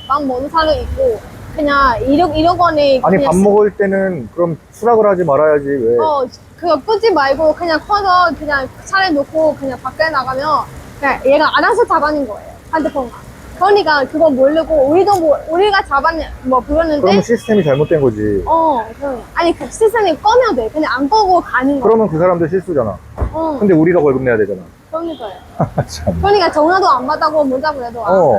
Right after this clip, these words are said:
Speaker 1: 받아요.
Speaker 2: 저번에는 한창 오던 기사가 미안하다고 전화가 왔어요. 또 가야 된다고, 취소 좀 해달라고.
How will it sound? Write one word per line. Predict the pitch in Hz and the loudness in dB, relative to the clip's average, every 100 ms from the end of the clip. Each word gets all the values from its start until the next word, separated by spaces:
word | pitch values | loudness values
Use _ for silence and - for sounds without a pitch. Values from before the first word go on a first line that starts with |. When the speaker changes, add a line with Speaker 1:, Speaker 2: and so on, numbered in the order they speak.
| 87 | -2
Speaker 1:
받아요. | - - - - - - - - - | -10 -18 -20 -20 -20 -20 -20 -18 -4
Speaker 2:
저번에는 | 156 202 196 214 190 107 85 - - - - - - | 0 2 4 2 2 -2 -10 -20 -20 -20 -20 -14 -6
한창 | 208 220 156 | -2 2 4
오던 | 165 175 | 4 2
기사가 | 151 165 170 180 110 90 - - - - - - - | 2 2 2 2 0 -4 -18 -20 -20 -20 -20 -20 -2
미안하다고 | 151 190 180 170 | 2 4 2 0
전화가 | 143 151 | 0 0
왔어요. | 165 147 156 151 | 2 2 2 0
또 | 170 | 2
가야 | 151 | 2
된다고, | 139 131 135 147 | 2 0 0 -2
취소 | - 196 | -4 -4
좀 | 180 151 | -2 2
해달라고. | 127 107 | 0 0